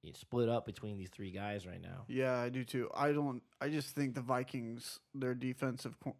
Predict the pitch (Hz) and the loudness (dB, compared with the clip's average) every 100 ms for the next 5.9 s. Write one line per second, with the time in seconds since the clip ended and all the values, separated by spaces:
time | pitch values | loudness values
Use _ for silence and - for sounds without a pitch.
0 | - 135 127 135 131 135 127 - - 139 | -2 -2 0 -2 0 -2 -2 -6 -2 2
1 | 131 123 117 120 123 123 120 113 123 135 | 2 4 2 0 -2 -2 -4 -4 -4 -2
2 | 117 - 120 123 120 120 - 117 135 117 | -4 -4 -4 -2 -2 -4 -4 -4 -2 -4
3 | - 104 90 98 90 90 73 - - _ | -2 -2 -2 -4 -4 -6 -8 -10 -12 _
4 | 143 - - 98 135 - 82 113 123 131 | -16 -8 -4 -4 -6 -6 -6 -2 4 6
5 | 131 131 156 - 185 185 185 180 | 6 6 4 4 2 4 6 4